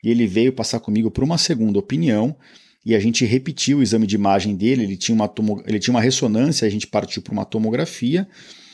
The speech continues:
e quando a gente foi rever a tomografia dele, de uma forma bem minuciosa,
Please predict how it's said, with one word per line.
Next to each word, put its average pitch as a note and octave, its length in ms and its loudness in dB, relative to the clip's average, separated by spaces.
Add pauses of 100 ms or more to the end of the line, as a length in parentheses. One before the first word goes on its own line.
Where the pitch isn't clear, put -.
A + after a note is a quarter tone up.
(320)
e B2+ 60 -4
quando E3+ 240 -2
a F3+ 60 2
gente E3 200 -2
foi D3+ 200 2
rever C3 320 2
a E3 40 -2
tomografia C3 640 0
dele, A#2 680 0
de A2 80 -4
uma A#2+ 120 2
forma A#2+ 280 0
bem A#2+ 180 2
minuciosa, C3+ 1040 0